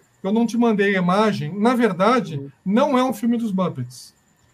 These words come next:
Speaker 1: É um filme do Jim Henson, com um monte de, de personagens ali, que
Speaker 2: Ah.
Speaker 1: não são da Vila Sésamo também. Tem um
Speaker 2: Uhum.
Speaker 1: tigre, um ratinho lá tal.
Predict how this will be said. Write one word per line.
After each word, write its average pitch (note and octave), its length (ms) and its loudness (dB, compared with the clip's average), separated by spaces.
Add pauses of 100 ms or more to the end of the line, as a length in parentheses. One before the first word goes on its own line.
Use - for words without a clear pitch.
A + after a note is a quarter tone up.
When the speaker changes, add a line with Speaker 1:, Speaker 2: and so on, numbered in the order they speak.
(100)
Speaker 1:
É F3+ 120 2
um A3+ 140 4
filme A3 180 -2
do G3+ 160 -2
Jim F3+ 200 -2
Henson, A3+ 520 -2
com G#3 160 -8
um F#3+ 60 0
monte A#3 380 2
de, G3 180 -4
de D3+ 160 -8
personagens D#3+ 880 -4
ali, F3 200 -4
que G3+ 60 -14
Speaker 2:
Ah. F#3 60 -2
Speaker 1:
não G#3 100 0
são G3+ 180 -4
da E3+ 120 -4
Vila D#3 220 -4
Sésamo C#3+ 460 -6
também. D3+ 320 -10 (320)
Tem G#3 80 -2
um G#3 120 2
Speaker 2:
Uhum. C3 80 0
Speaker 1:
tigre, G3 400 -2
um F#3 120 -2
ratinho F3 640 -4
lá D3+ 160 -6
tal. G3 380 -2